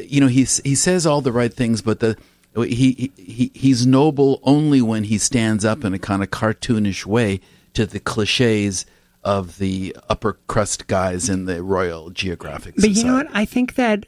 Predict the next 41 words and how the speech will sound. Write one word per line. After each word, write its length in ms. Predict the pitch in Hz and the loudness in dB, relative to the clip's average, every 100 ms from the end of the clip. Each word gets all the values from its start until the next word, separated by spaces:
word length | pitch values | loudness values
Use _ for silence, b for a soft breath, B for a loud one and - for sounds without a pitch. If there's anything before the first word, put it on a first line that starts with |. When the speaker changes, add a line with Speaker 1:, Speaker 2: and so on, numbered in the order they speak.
| _ 180 | _ 2
Speaker 2:
I 80 | |
mean, 120 | 170 170 | 4 4
if 140 | 160 | 2
Martin 300 | 175 180 185 | 0 0 -2
Sheen's 500 | - 180 170 170 165 | -2 2 4 2 0
character 300 | - 160 156 | 0 0 2
in 60 | 147 | 0
Apocalypse 540 | 131 143 135 147 - | 0 -2 -2 -4 -2
Now 320 | 151 135 135 | 0 2 0
is 160 | 156 131 | 0 -2
a 60 | |
bit 240 | 131 156 165 | 0 2 2
of 160 | 160 | 0
a 280 | 151 135 131 | 0 0 -2
kind 200 | - 131 | -6 -6
of 140 | 123 123 | -4 -4
a 60 | |
blank 360 | 117 135 135 127 | -2 0 0 0
cipher 420 | - 135 127 135 | 0 0 2 0
just 220 | 127 117 | 0 -2
waiting 340 | 143 127 131 135 | -2 -2 0 0
to 100 | 139 | -2
be 160 | 127 | -4
written 240 | 123 160 147 | -4 -2 -4
upon 340 | 135 139 131 | -4 -2 0
by 180 | 139 127 | 0 -2
the 140 | 123 | -2
horrors 400 | 113 139 135 135 | 0 0 0 0
of 80 | 143 | -2
the 80 | 123 | 0
movie, 320 | 131 151 143 | 2 2 0
and 140 | 135 131 | 0 0
then 200 | 131 127 B B | 0 0 B B
if 100 | 160 | -6
Klaus 320 | - 165 147 - | 0 2 2 0
Kinski 420 | - 156 - 135 | -2 -2 0 -2
is 120 | 123 | -2
already 440 | - 135 131 135 | -2 -2 0 -2
this, 360 | 131 123 - - | -2 -2 -4 -4
like, 180 | 135 127 | -8 -6
megalomaniacal 1300 | 123 123 131 127 123 123 117 120 127 120 135 120 | -4 -2 -2 0 0 0 -2 -2 -2 -2 -2 -2